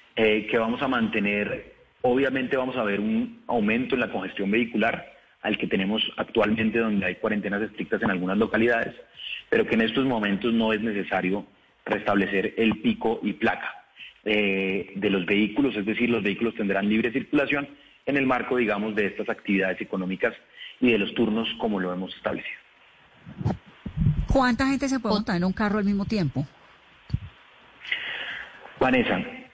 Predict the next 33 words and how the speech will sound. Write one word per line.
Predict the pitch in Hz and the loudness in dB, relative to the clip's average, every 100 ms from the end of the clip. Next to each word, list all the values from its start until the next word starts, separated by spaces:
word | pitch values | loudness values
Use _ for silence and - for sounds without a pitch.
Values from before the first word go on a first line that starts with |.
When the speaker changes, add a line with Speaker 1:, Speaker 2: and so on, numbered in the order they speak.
| - | 0
Speaker 1:
las | 131 | 2
recomendaciones | 120 123 120 120 117 131 139 143 | 2 2 2 2 2 2 0 0
que | 151 | -2
se | 131 | 0
han | 110 | 2
hecho | 113 110 139 | 2 2 2
desde | 131 110 | 2 0
el | 95 | -2
Ministerio | 95 92 - 107 113 120 120 | -2 -4 -2 0 0 0 0
de | 113 | -2
Salud, | - 98 113 123 131 113 | -2 0 2 2 -2 -4
desde | 110 90 101 98 - | -6 0 0 0 -2
la | 104 | -6
Secretaría | - - 98 101 | -6 -4 -2 0
de | 101 | 0
Movilidad | 117 110 101 95 | 2 2 2 2
de | 101 | 0
Bogotá, | 117 107 95 107 107 120 | 0 -2 -2 0 0 0
es, | 127 123 - - _ - - - - - | 0 0 -4 -12 _ -18 -14 -16 -10 0
em, | 123 120 120 - - - | 2 4 2 -2 -14 -8
que | - 120 117 - - - - | 2 4 2 -2 -14 -18 -4
se | 131 120 | 0 2
trate | 131 120 117 131 - - - | 0 0 0 0 -2 -8 -8
de | 120 113 | -4 0
guardar | 107 101 101 101 104 | 0 2 0 -2 -2
distancias | 117 - 117 107 127 123 | -4 -2 -2 0 -2 0
de, | 113 104 82 - _ _ _ _ | 0 0 -2 -10 _ _ _ _
eh, | 113 110 110 113 | -2 0 0 0
al | 113 | 2
interior | 101 104 101 | 2 2 0
de | 104 | 0
un | 113 | 2
vehículo, | 120 110 113 123 | 0 0 0 0